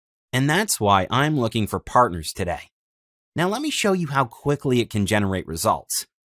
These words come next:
I'm now going to launch a new campaign based on my unique system. Within a few hours, the system has brought in one hundred dollar profits. And as you can see, a day later,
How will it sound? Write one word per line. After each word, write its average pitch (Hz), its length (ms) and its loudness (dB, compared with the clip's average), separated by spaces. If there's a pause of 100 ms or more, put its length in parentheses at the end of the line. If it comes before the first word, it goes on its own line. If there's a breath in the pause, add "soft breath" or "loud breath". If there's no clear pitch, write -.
(320)
I'm 165 160 2
now 214 200 0
going 180 320 4
to 135 60 4
launch 117 300 2
a 110 60 0
new 117 220 4
campaign 90 600 -4
based 101 300 -2
on 95 200 2
my 92 160 2
unique 90 480 -4
system. 80 520 -4 (400)
Within 117 300 2
a 92 40 2
few 95 240 -2
hours, 117 460 -2 (220)
the 147 100 0
system 240 420 -2
has 131 140 0
brought 123 320 6
in 107 240 2
one 135 200 0
hundred 110 380 -2
dollar 90 260 2
profits. - 680 0 (480)
And 175 240 0
as 196 240 0
you 285 100 -6
can 226 200 -2
see, 156 460 -2
a 135 120 0
day 131 320 2
later, 143 460 -4